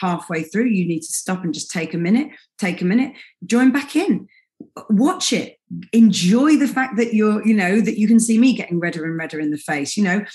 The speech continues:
and then the next time come back to it." Um, so I talk a lot about that, and I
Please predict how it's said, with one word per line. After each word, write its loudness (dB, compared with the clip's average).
and 6
then 6
the 4
next 2
time -4
come 0
back -4
to -10
it." -12
Um, 0
so 0
I 2
talk -4
a 2
lot 0
about -6
that, -8
and -2
I -2